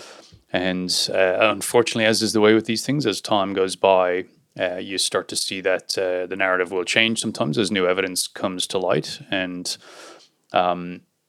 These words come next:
you know, interesting to note, I suppose, before we even get to the, the information that was breached, that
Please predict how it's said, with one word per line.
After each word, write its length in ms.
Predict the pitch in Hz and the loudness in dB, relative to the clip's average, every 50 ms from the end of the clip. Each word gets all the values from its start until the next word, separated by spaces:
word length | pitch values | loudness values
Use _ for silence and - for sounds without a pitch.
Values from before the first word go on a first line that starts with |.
| _ - | _ 2
you 80 | 123 110 | 2 4
know, 100 | 101 104 | 4 4
interesting 480 | 113 - - 135 113 - - 123 107 | 4 6 8 6 6 6 4 0 0
to 140 | 95 - 110 | 0 0 2
note, 180 | 98 98 98 95 | 4 6 6 6
I 60 | 92 | 4
suppose, 400 | - - - - 98 95 92 92 | 0 -2 0 2 2 2 0 -2
before 260 | - 90 - - 101 | -8 -6 -4 -2 -2
we 160 | 92 90 90 - _ _ _ - | -2 -4 -6 -12 _ _ _ -14
even 180 | 101 92 92 | -12 -10 -6
get 160 | 90 92 90 - | -2 -2 -2 -2
to 300 | - - 95 90 87 87 - _ _ _ _ _ _ _ _ _ _ _ - | -2 -2 -2 -2 -4 -6 -8 _ _ _ _ _ _ _ _ _ _ _ -6
the, 380 | 92 90 87 87 87 87 87 92 | -4 -4 -4 -4 -6 -8 -10 -10
the 440 | - 101 95 92 92 92 92 90 95 | -10 -10 -10 -10 -10 -10 -10 -8 -6
information 400 | 101 95 - - 104 92 - - | -6 -6 -4 -4 -4 -4 -4 -4
that 140 | 98 90 90 | -4 -2 2
was 260 | 92 101 101 95 - | 2 2 2 0 -2
breached, 380 | - - 90 90 - - - | -8 -12 -10 -8 -8 -6 -4
that 280 | - 90 87 - - - | -4 -4 -4 -6 -10 -12